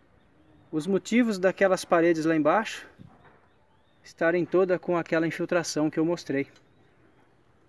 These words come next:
Então, assim que eu resolver o problema aqui, colocar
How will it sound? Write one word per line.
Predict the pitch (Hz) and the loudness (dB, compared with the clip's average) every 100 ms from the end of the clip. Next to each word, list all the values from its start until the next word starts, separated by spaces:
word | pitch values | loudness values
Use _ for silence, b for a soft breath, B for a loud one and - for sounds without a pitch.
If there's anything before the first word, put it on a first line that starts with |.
| _ - | _ -6
Então, | 165 151 160 170 196 196 175 160 139 127 - _ _ _ _ _ _ _ _ | -4 -2 2 2 2 2 2 0 0 -4 -12 _ _ _ _ _ _ _ _
assim | 147 - 190 196 | -12 -4 -4 0
que | |
eu | 208 | 2
resolver | 190 185 180 147 170 | 2 4 2 4 0
o | |
problema | 160 147 151 151 131 | 0 0 0 0 -2
aqui, | 185 214 | -6 -4
colocar | 170 156 - 160 143 | -2 -2 0 0 0